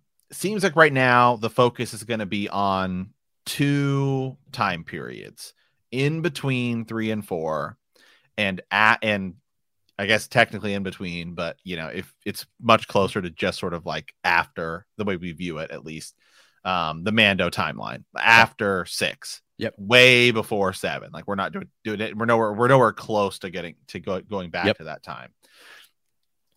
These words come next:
Speaker 1: 'Cause you look at the shows that are coming out, right? So you have, you know, this year we're supposed, I think we're really supposed to be getting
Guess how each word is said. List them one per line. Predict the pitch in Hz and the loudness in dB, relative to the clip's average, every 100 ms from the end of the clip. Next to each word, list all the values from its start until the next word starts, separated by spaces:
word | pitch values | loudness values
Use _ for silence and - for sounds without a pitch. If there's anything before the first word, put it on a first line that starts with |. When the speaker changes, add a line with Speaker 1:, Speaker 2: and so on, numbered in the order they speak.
| _ | _
Speaker 1:
'Cause | - 151 | 2 6
you | 165 | 6
look | 196 | 4
at | 196 | 0
the | 117 | -2
shows | - - 156 165 147 | -2 2 6 6 6
that | 117 | 2
are | 101 | 0
coming | - 107 90 95 | -2 -2 0 4
out, | 107 82 80 | 6 6 0
right? | 101 90 95 - | -2 -2 -2 -4
So | - | -8
you | 110 110 | -4 0
have, | 107 104 98 98 98 - _ _ _ _ _ _ _ _ _ | 2 4 2 0 -2 -8 _ _ _ _ _ _ _ _ _
you | 117 | -4
know, | 110 98 | -2 -2
this | 92 95 156 147 - | -2 2 2 2 -4
year | 131 143 139 135 | -2 0 0 0
we're | 127 | -2
supposed, | 120 120 120 113 | -6 -6 -2 -2
I | 110 | 0
think | 110 117 | -2 -4
we're | 117 | -6
really | 110 113 | -4 -4
supposed | 107 110 104 - | -6 -8 -12 -12
to | |
be | 98 | -12
getting | 92 98 92 | -8 -8 -8